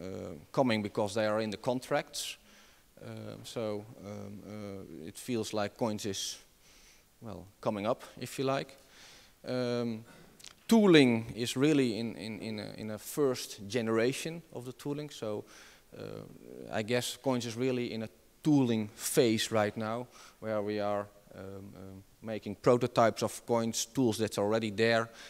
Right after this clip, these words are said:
and try to professionalize them into a more mature tooling environment so that we can, um, uh, have a broader audience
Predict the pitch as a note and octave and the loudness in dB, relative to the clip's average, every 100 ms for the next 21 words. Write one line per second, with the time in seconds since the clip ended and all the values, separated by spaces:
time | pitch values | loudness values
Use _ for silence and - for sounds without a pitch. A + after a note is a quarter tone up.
0 | - G#2+ - B2 A2+ B2 - A2 - B2 | -14 -12 -4 0 0 0 -2 0 2 2
1 | - A2+ A2 G#2+ G#2+ A2 G#2 A2+ A2 A2+ | 0 0 0 2 2 0 0 0 0 -4
2 | - - - G#2+ - G#2+ G#2+ G#2+ G2+ - | -10 -20 -12 -12 -8 -4 -2 -2 -4 -4
3 | B2+ A#2 A2 G#2+ - - - _ - B2+ | 2 4 2 -2 -10 -20 -20 _ -2 2
4 | A#2 A2 - A2+ G2 A2+ A#2 A2 A2 A2 | 2 0 -2 -4 4 6 6 4 2 -2
5 | - - G2+ G#2 - G#2+ - G2+ G2 G2+ | -4 -6 -6 -6 -8 -10 -6 -8 -8 -14
6 | _ _ _ - - G2 G2 G#2 F#2 G2 | _ _ _ -20 -16 -14 -14 -16 -16 -16
7 | G2 G2+ G#2 - G#2+ G2 G2 A2+ A2 G#2+ | -16 -16 -18 -10 -10 -4 0 2 2 2
8 | A2 A2 A2 G#2+ - | 2 0 -4 -4 -8